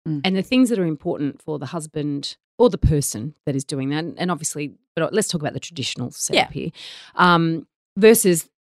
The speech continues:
Speaker 2: the wife who is in the home, the access to school, the convenience, access to friends, parks, shops, connectivity,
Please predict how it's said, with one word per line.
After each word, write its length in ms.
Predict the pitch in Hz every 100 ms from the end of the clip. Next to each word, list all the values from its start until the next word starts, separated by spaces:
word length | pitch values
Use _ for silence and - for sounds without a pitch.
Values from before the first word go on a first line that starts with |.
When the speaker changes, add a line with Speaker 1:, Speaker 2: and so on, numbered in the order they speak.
| _ -
Speaker 2:
the 120 | 180
wife 720 | 165 180 165 - 196 277 -
who 180 | 180 180
is 180 | 175 160
in 220 | 202 196
the 100 | 185
home, 480 | 160 151 151 147 156 _ _ _ -
the 80 | -
access 320 | 196 - 226 -
to 120 | 214
school, 640 | - - 165 156 156 156
the 160 | 151 165
convenience, 680 | 180 170 175 165 165 156 -
access 280 | 180 - 214
to 100 | 208
friends, 420 | - 160 151 156
parks, 640 | - 151 147 147 - -
shops, 520 | - 175 156 - - - _ _ _ _ _ _ -
connectivity, 720 | 220 - 202 175 165 151 156